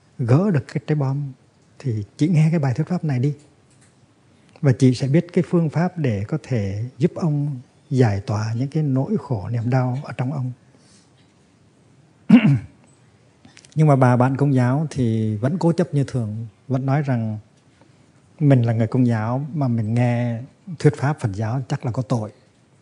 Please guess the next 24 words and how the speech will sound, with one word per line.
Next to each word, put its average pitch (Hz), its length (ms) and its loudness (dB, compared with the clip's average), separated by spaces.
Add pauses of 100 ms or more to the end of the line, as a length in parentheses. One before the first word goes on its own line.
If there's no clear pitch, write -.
(320)
<clears throat> - 60 4 (2750)
Và 143 140 4
vì 127 120 8
vậy 120 200 2
cho 139 100 2
nên 131 180 2
bà 117 140 2
cứ 135 120 0
từ 127 160 0
chối. 120 340 -4 (1900)
Thì 143 80 2
cái 151 80 4
bữa 131 180 2
đó 135 320 0
bà 110 540 -2 (340)
thất - 140 -2 (100)
chí 156 280 4
quá 147 180 0
rồi, 110 300 -2 (480)
bà 110 300 0
muốn 131 220 0
tự 117 180 -2
tử 147 220 -4
thật, - 200 -2